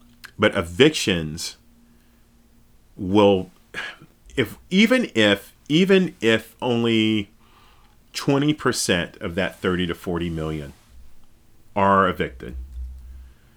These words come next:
during a pandemic, during the entry to, um,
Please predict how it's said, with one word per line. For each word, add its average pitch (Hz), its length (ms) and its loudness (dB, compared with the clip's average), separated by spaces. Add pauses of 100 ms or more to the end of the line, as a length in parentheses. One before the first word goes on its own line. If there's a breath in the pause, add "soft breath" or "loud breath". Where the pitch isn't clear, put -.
(1040 soft breath)
during 120 360 4
a 117 40 2
pandemic, 98 800 -2 (1700)
during 110 580 2
the 101 240 -2
entry 107 460 -2
to, 95 800 0
um, 87 500 -2